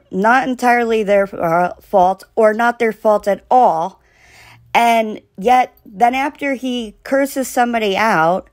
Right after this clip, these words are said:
he then will go on and on for a million times about how sorry he is. And he just recently did this. After his second arrest, he granted an interview to a news station,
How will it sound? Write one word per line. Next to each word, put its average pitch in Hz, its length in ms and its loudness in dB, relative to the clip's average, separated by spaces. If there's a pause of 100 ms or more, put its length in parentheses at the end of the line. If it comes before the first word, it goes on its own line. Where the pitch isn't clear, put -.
(320)
he 247 160 -2
then 262 380 2
will 247 300 2
go 220 320 0
on 240 240 0
and 247 100 -4
on 220 320 -2
for 214 200 -4
a 196 40 4
million 220 400 -4
times 190 340 -4
about 180 260 0
how 185 140 -2
sorry 175 520 0
he 156 280 -8
is. - 400 -10 (640)
And 247 140 2
he 294 160 -4
just 339 320 -4
recently 240 720 -6
did 220 360 -4
this. 165 400 0 (380)
After 220 300 0
his 202 200 -2
second 262 380 -2
arrest, 185 520 0
he 202 100 -6
granted 214 560 -2
an 254 120 -2
interview 185 720 -2
to 180 260 -2
a 180 220 2 (340)
news 240 300 0
station, 165 840 -2